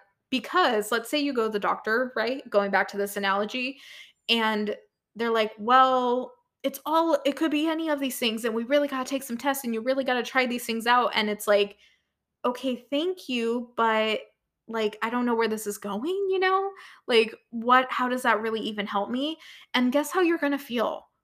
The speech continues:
You're gonna feel really unheard, and you're gonna go, "Okay, well, can I just go to a doctor that's gonna give me some pain medication?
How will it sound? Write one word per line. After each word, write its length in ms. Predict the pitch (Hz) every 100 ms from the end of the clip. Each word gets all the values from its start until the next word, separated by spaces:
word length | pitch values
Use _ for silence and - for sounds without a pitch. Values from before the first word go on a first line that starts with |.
| _ _
You're 120 | 247
gonna 160 | 320 359
feel 240 | 370 339
really 340 | 214 214 208 202
unheard, 720 | 214 214 214 202 190 - - _ _ _ _
and 100 | 233
you're 100 | 247
gonna 180 | 240 247
go, 420 | 240 247 240 226 -
"Okay, 280 | 226 226 233
well, 460 | 226 226 220 208 _ _ _ -
can 160 | 233 226
I 100 | 226
just 220 | 240 -
go 140 | 208
to 160 | 202 220
a 40 | 208
doctor 340 | 196 196 220
that's 180 | 220 208
gonna 160 | 202 202
give 140 | 202
me 80 | 208
some 180 | 196 196
pain 220 | 202 202
medication? 720 | 208 220 233 247 - 262 269